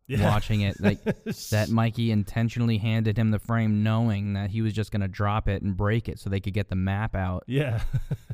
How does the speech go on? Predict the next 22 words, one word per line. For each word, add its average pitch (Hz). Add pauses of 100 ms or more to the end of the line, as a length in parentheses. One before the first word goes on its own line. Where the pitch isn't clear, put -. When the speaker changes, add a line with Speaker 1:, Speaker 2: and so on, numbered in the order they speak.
(160)
Speaker 1:
<laughs> 143 (640)
Speaker 2:
But -
it's 247
like, 233 (760)
I 156
mean, 175
yeah, 165
it 135
is 139
funny, 123 (480)
but 113
then 117
you're 113
like, 107 (340)
"Well, 95
why 95
didn't 95
you 98
just 92
drop 90
it 71
yourself?" 101